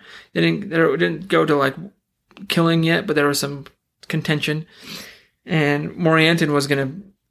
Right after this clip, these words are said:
just bounce and go and join the Lamanites. And, uh, he, but he, he was not a very kind man, and he beat one of his s-, servants. And so she fled over to the camp of Moroni and tells him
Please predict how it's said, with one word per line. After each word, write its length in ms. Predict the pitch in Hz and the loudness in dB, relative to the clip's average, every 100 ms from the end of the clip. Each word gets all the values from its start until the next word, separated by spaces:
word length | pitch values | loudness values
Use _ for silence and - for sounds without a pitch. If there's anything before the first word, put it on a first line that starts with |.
| _ _ _ _ _ - | _ _ _ _ _ -8
just 260 | 156 143 | -8 -4
bounce 340 | 131 151 139 - | -2 -2 -2 -6
and 140 | 143 | -4
go 120 | 147 | -2
and 140 | 143 147 | 0 0
join 160 | 147 | 0
the 80 | 147 | 0
Lamanites. 640 | 135 147 156 175 196 - - _ _ _ _ _ _ _ _ | 0 0 0 -2 -2 -8 -12 _ _ _ _ _ _ _ _
And, 520 | - 143 135 135 135 | -4 0 0 0 0
uh, 580 | 135 135 131 139 139 131 - _ | 2 4 4 2 2 -2 -6 _
he, 140 | - 160 - | -14 -10 -2
but 120 | 139 | 0
he, 340 | 139 139 151 _ - - _ | 0 -2 -8 _ -20 -20 _
he 400 | - - - 170 | -14 -10 -6 -4
was 540 | 160 143 139 143 - - | -2 -2 -2 0 -2 -2
not 260 | - 139 | -4 -2
a 40 | 139 | 0
very 460 | 139 139 139 180 - _ _ _ _ - | 2 2 0 -6 -16 _ _ _ _ -10
kind 380 | - 143 143 143 | -2 0 0 0
man, 300 | 131 147 165 | 0 0 0
and 100 | 143 | -2
he 80 | 143 | -4
beat 300 | 147 147 - | 0 0 0
one 140 | 151 | -2
of 100 | 139 | 0
his 460 | 139 139 - - - _ - | 0 0 -4 -6 -12 _ -10
s-, 220 | - - | -6 -4
servants. 600 | - 147 143 165 196 - - - - - - | 0 2 2 2 -2 -6 -10 -20 -20 -20 -8
And 100 | 151 | -2
so 80 | 135 | 2
she 180 | - | 4
fled 320 | 151 - 156 151 | 2 4 4 4
over 400 | 151 156 147 143 | 4 2 0 -2
to 400 | - 147 139 139 | 0 0 2 -2
the 80 | |
camp 240 | - 151 147 | -2 0 0
of 120 | 143 | -4
Moroni 420 | 139 143 151 165 | -2 0 2 2
and 100 | 147 | 0
tells 220 | - 143 | 0 0
him 280 | 143 139 147 | 0 -6 -8